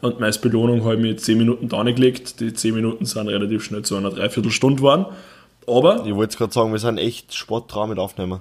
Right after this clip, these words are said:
Speaker 1: Mhm, aber, aber dieser, ähm, dieser eskalierte Powernap hat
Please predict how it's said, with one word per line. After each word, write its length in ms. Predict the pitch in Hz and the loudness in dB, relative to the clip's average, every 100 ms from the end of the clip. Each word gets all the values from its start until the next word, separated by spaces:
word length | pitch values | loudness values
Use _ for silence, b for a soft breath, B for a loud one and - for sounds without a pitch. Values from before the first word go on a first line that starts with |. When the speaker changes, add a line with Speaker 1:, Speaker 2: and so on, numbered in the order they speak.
| - | -6
Speaker 1:
Mhm, 180 | 117 131 | -6 0
aber, 300 | 127 147 131 | 0 2 2
aber 220 | 123 170 | 2 2
dieser, 680 | - 165 - 151 143 139 - 131 120 | 2 -6 -2 0 2 0 0 2 4
ähm, 440 | 120 120 117 113 113 - _ _ _ | 2 0 -2 -2 -6 -12 _ _ _
dieser 880 | 131 127 127 120 117 113 113 110 82 - 113 - | -2 0 2 4 2 0 -2 -6 -10 -16 -16 -6
eskalierte 1000 | 131 - 135 135 170 170 156 143 139 139 | -6 0 2 4 2 4 2 4 2 0
Powernap 680 | - 185 131 107 123 - - b b b _ | 2 4 6 4 2 -2 -20 b b b _
hat 640 | - - 113 135 - - | -10 0 4 4 2 -12